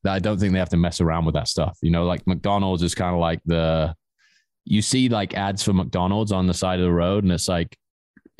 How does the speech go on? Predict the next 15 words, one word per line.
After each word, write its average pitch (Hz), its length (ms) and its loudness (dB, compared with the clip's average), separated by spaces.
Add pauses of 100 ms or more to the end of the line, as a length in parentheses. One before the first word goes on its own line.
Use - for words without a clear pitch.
(680)
literally 101 380 2
a 87 60 0
massive 98 480 -2
cup 101 180 -2
of 85 80 -8
coffee 107 520 0
with 92 200 0
the, 87 120 0
the - 140 -2
golden 95 280 0
arches, 95 420 0
and 92 80 4
it's, - 140 -2
like, 85 160 -2
coffee 98 600 0